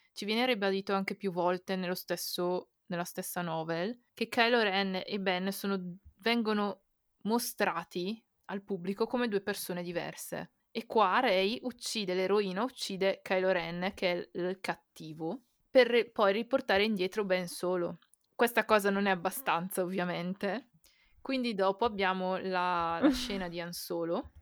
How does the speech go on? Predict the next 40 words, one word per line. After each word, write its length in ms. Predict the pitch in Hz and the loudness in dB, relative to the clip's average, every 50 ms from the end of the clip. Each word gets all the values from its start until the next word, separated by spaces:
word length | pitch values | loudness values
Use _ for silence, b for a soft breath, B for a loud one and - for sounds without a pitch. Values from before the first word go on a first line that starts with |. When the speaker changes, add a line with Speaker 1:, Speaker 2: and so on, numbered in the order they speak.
| - _ _ _ _ _ _ | -20 _ _ _ _ _ _
Speaker 1:
che 160 | - - 226 | -4 -4 -2
dice 320 | 190 226 277 - - - 208 | -2 -2 -2 -2 0 -2 -2
esplicitamente, 1120 | 196 - - 202 202 - 220 202 - 190 185 180 180 196 202 208 202 - 190 175 - - _ _ | -2 -2 -4 -6 -6 -4 -4 -2 -2 -2 -2 -2 -2 -2 -2 -2 -2 -2 -2 -2 -4 -6 _ _
eh, 180 | - 185 190 - | -10 -10 -10 -8
"Kylo 300 | - - 277 294 294 247 | -2 2 2 4 6 6
Ren 200 | 202 202 196 208 208 | 4 4 2 2 0
è 40 | 196 | 0
morto, 720 | 190 180 175 180 175 - - _ - 180 185 233 269 - _ _ | 0 0 0 -2 -2 -4 -8 _ -4 -2 -2 -2 -4 -8 _ _
c'è 140 | - - 233 | -4 -4 -2
s-, 200 | 226 - - - | -2 -4 -6 -6
c'è 180 | - - 202 | -6 -6 -6
qua 160 | 202 - 254 262 | 0 2 4 4
davanti 340 | 247 214 202 202 208 - 202 | 6 6 4 2 0 0 -2
a 40 | 190 | -2
me 100 | 185 196 | -2 -4
c'è 140 | - 220 | -4 -4
mio 140 | 214 214 202 | -4 -4 -4
figlio 360 | - - - 190 196 208 202 | -6 -6 -6 -4 -2 -2 -2
Ben 180 | 180 190 202 214 | -2 -2 -4 -4
Solo 440 | - - - 214 180 175 185 226 254 | -6 -4 -4 -2 0 0 0 -2 -2
e 80 | 294 277 | -4 -6
tu 120 | - 190 | -6 -6
sei 160 | - - 185 | -6 -4 -6
perdonato." 720 | 185 - 196 196 170 175 170 170 156 160 - - 170 170 175 _ _ - - - - _ _ - - 175 | -4 -4 -4 -4 -4 -6 -6 -6 -6 -8 -8 -10 -12 -14 -14 _ _ -18 -18 -18 -20 _ _ -16 -16 -8
Forse 260 | - 196 190 - 208 | -8 -8 -6 -4 -4
non 100 | 196 202 208 | -2 -2 -2
gli 120 | 202 196 | -2 -2
dice 240 | 175 202 196 - 196 | -4 -4 -4 -4 -4
"sei 160 | - - 190 | -4 -4 -4
perdonato", 580 | - 190 180 170 170 202 220 202 165 165 - 190 | -2 -4 -4 -2 -2 -2 -2 -2 -4 -6 -8 -8
però 160 | - 180 175 | -8 -8 -10
insomma 320 | 175 175 - - 170 165 170 | -10 -10 -10 -10 -10 -10 -10
si 140 | - 190 | -12 -12
capisce. 680 | 175 - 156 - 165 160 - - - 165 165 202 - - - - | -12 -12 -12 -12 -12 -12 -12 -10 -10 -10 -10 -12 -14 -18 -20 -18
E 280 | - - 233 220 202 - | -10 -8 -6 -6 -6 -6
Kylo 300 | - - 180 165 190 233 | -6 -6 -4 -4 -2 -4
Ren, 500 | 226 - - 175 180 185 185 208 214 - - 185 - 190 | -4 -4 -6 -6 -6 -6 -6 -6 -8 -10 -12 -18 -20 -20
scusatemi, 600 | - - - 180 170 165 165 - 160 160 160 - - | -20 -12 -10 -8 -6 -6 -6 -6 -8 -8 -8 -10 -12
Ben 240 | - - 160 190 233 | -10 -8 -6 -6 -6
Solo, 560 | - - - - - 190 - - - - | -6 -6 -6 -6 -4 -4 -4 -4 -6 -6